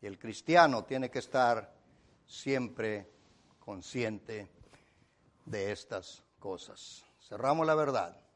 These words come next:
Cerramos la lección. Se altera la verdad de Dios cuando se pervierte el evangelio.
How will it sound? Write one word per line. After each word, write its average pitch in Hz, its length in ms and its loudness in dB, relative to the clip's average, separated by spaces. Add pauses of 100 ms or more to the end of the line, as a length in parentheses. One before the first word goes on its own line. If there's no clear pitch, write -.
(1400)
Cerramos 117 380 -4
la 131 80 2
lección. 120 520 -8 (480)
Se - 220 -12
altera 175 720 2 (560)
la 98 160 -8
verdad 113 320 2
de 165 100 0
Dios 120 540 -4 (580)
cuando 107 260 -10
se 104 140 -12
pervierte 110 840 -4
el 110 160 -10
evangelio. 101 680 -8